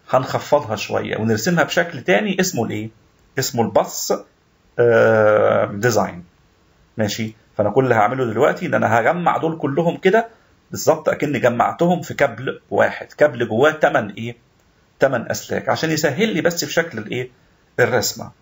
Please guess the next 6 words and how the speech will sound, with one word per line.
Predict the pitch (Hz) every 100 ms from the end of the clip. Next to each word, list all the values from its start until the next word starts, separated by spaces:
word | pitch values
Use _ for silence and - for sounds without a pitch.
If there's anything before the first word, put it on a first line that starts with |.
| _
وما | 117
تبقاش | 120 117 -
معقده | 120 101 104 117 120
قدام. | 104 98 - - - _ _ _ _ _ _ _ _
فهنبص | _ 101 104 107 -
كده، | 110 131 302